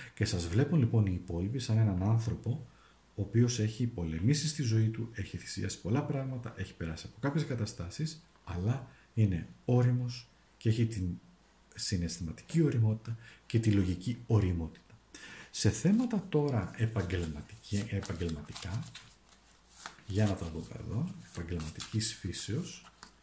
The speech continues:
είναι, για να δούμε, εδώ πέρα. Α, μάλιστα. Ναι. Στη ζωή σας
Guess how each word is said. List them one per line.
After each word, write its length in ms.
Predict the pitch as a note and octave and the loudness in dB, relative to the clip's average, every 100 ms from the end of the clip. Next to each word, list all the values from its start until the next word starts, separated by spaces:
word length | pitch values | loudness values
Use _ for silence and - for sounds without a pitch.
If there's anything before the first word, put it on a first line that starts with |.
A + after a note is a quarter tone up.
| - - - - - | -6 -6 -12 -12 -6
είναι, 260 | C3+ D3 D#3+ | 0 2 2
για 200 | A2 G#2+ | 4 2
να 120 | E2 D2+ | 0 -4
δούμε, 260 | A#2+ D3+ - - | -2 -2 -6 -4
εδώ 240 | A#2 A2 F2 | 2 2 2
πέρα. 320 | D#2+ D2 - - - - _ _ _ _ _ _ | -4 -8 -12 -18 -20 -20 _ _ _ _ _ _
Α, 320 | A#2+ A2+ G#2+ | 4 6 8
μάλιστα. 500 | G2+ E2+ D#2+ D#2+ - - - - - | 6 0 -4 -6 -10 -12 -20 -18 0
Ναι. 340 | G#2+ G2 F#2 - - _ - - - - - | 4 4 2 -6 -20 _ -20 -18 -16 -16 -16
Στη 320 | - - - | -6 -4 2
ζωή 380 | G2+ F2 E2+ E2+ | 2 4 2 2
σας 520 | E2 - A#2 - - | 0 -2 -6 -8 -14